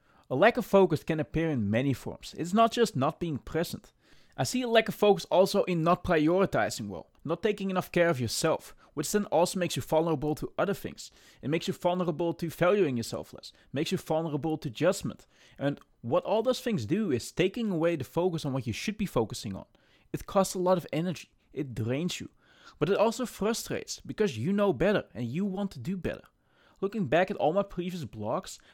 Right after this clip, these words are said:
but also my previous actions and situations that, that frustrated me, it can all be traced back to insecurities and lack of focus. I'm not pumped to see that I still struggle with the same things sometimes, but also not pumped to see the mistakes I've made over the time.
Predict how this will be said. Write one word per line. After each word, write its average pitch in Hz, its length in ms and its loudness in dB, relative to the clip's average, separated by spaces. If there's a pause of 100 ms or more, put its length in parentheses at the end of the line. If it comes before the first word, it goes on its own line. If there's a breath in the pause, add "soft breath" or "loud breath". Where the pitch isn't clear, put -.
but - 100 -6
also 196 180 0
my 208 80 2
previous 196 420 -6
actions 190 520 -2
and 127 80 -4
situations 156 640 -4
that, 170 160 -6 (160)
that 123 100 -6
frustrated 196 640 -6
me, 233 160 -6 (540 soft breath)
it - 120 -14
can 233 100 -2
all 196 160 2
be 226 80 -2
traced 180 540 -4
back 180 260 2
to 143 60 -8
insecurities 170 880 -6
and 139 240 -6 (260 loud breath)
lack 127 240 -6
of 160 80 -6
focus. - 540 -8 (760 soft breath)
I'm 165 160 -2
not 254 220 -2
pumped 190 300 4
to - 80 -10
see 175 160 -4
that 175 180 0
I 160 40 0
still 180 280 -4
struggle 170 380 -4
with 139 160 -2
the 123 60 -8
same 147 280 -2
things 151 260 -6
sometimes, - 540 -16 (320 soft breath)
but - 100 -8
also 208 320 0
not 214 140 -6
pumped 190 220 0
to 127 80 -6
see 170 160 -6
the 143 80 -4
mistakes 127 440 0
I've 120 160 -6
made 127 220 -4
over 127 160 -4
the 110 100 -8
time. - 280 -6